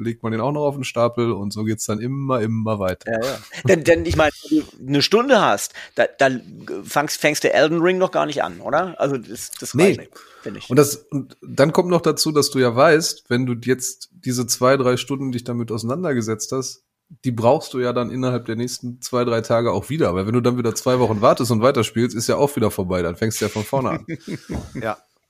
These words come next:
Speaker 1: So, das war jetzt letztens bei mir mit dem Diablo zwei Remake. So, das habe ich mir dann auf der Switch, äh, geholt, hab dann auch angefangen, bin dann auch jetzt schon wieder halb durch gewesen, hab's dann weggelegt.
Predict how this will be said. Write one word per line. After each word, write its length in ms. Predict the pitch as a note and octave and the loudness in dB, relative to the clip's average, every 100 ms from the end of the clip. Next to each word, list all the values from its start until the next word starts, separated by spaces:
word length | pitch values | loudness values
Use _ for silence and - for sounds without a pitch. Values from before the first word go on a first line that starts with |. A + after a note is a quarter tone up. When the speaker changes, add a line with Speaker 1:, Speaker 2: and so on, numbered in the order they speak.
| - | -18
Speaker 1:
So, 200 | - B2 | -6 -2
das 240 | C3 D3+ - | 2 2 6
war 80 | F#3+ | 6
jetzt 160 | F#3 | 6
letztens 380 | E3 F3 - F3+ | 2 2 2 -2
bei 120 | - | 0
mir 180 | F3 F3+ | 2 4
mit 220 | E3+ D#3+ | 2 0
dem 240 | D3+ D3+ D3 | -2 -2 0
Diablo 400 | C3+ E3 D3 C#3+ | 2 4 2 0
zwei 340 | D3 C#3+ D#3+ | 0 2 4
Remake. 420 | C#3+ A2 F#2+ - | 2 -2 -4 -8
So, 160 | - - | -12 -6
das 180 | G#2 G#2 | -4 -4
habe 140 | C3+ | -6
ich 80 | C3+ | -4
mir 100 | C#3 | -4
dann 140 | C#3 | -2
auf 120 | C3+ B2 | -4 -2
der 120 | C3 | -4
Switch, 360 | - E3 - F3+ | -2 -2 -4 -4
äh, 280 | E3 E3 | -2 -2
geholt, 440 | D#3+ D3 D3+ F3+ F3 | -2 -2 2 0 0
hab 120 | D3 | -2
dann 140 | C#3 | 0
auch 120 | B2 A#2+ | 0 -2
angefangen, 560 | D3+ F3 - F3+ F3+ | -4 -4 -2 -2 0
bin 140 | E3 C#3+ | -2 0
dann 160 | D3+ | -2
auch 220 | C#3 D3 | 0 -2
jetzt 120 | D3 - | -4 -8
schon 200 | C#3+ C#3 | -6 0
wieder 180 | C3 | 2
halb 220 | B2 C3 - | 2 0 -2
durch 240 | D#3 F3 | -4 -4
gewesen, 460 | D3+ D#3+ D#3+ E3+ D#3 | -8 -6 -4 -2 -2
hab's 180 | B2 | -2
dann 200 | - D3+ | 0 0
weggelegt. 640 | D#3+ E3 D3+ C#3 F#3 - | 0 -2 -2 -2 -4 -8